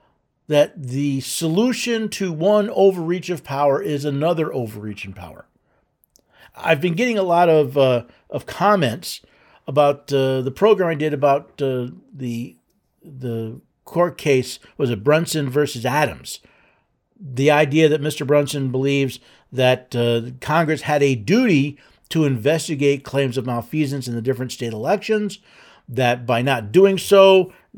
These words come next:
uh, members of Congress have committed treason, and that the Supreme Court can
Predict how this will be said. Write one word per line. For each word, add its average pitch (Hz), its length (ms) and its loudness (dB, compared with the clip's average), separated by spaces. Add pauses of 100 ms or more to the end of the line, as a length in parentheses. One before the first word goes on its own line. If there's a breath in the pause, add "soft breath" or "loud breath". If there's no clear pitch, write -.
uh, 147 140 2
members 147 380 2
of 139 100 -6
Congress 127 440 -4
have 135 100 -4
committed 113 360 -6
treason, 208 640 0 (240 loud breath)
and 160 140 -6
that 170 120 -2
the 220 80 -8
Supreme 175 460 -6
Court 139 440 0
can 127 480 -2